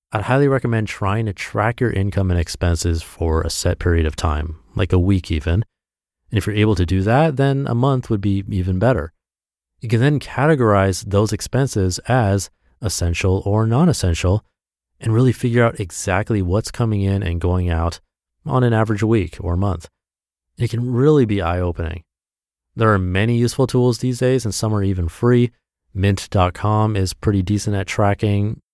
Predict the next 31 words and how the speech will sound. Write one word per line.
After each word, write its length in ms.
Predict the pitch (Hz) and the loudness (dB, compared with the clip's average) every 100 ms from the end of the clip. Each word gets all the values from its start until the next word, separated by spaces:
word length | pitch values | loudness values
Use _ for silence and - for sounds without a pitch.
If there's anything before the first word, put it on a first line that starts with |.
| - | -4
Also, 380 | 95 90 104 92 | 0 2 2 2
YNAB 600 | 85 87 101 104 101 101 | 2 2 2 2 2 2
has 160 | 101 | 0
a 60 | 98 | -2
free 260 | - 113 107 | -2 0 0
trial, 560 | - 104 98 101 98 _ _ _ - | 0 2 2 2 0 _ _ _ -4
a 60 | |
long 260 | 87 110 135 | 0 2 0
trial 300 | - 76 76 | -2 -4 -4
too. 280 | - 82 104 _ _ _ _ _ | -4 -4 -4 _ _ _ _ _
You 100 | - | -4
can 80 | 98 | 0
get 160 | 95 90 | 0 2
that 180 | 90 87 | 2 2
at 140 | 87 | -2
old 280 | 78 92 92 | -2 -4 -2
podcast 640 | 95 90 - 90 87 - | 0 -2 -2 -4 -4 -6
dot 220 | 92 82 | -4 -4
com 320 | - 95 90 92 | -2 -2 0 -2
slash 320 | - 80 - | -4 -4 -4
track. 400 | - 110 107 - | 0 0 0 -4
That's 200 | 90 - | -10 -6
what 120 | 85 | -4
I 120 | 87 | -2
use. 320 | 104 104 104 - _ _ _ _ _ _ _ | -2 -2 -2 -6 _ _ _ _ _ _ _
Or 360 | 123 131 147 135 | 0 4 4 2
good 200 | 117 120 | 0 2
old-fashioned 560 | 127 - 123 - 127 | 2 2 0 0 -4
pen 180 | - 113 | -2 -2
and 120 | 120 | 0
paper. 420 | 110 127 - 80 | 0 -2 -2 -8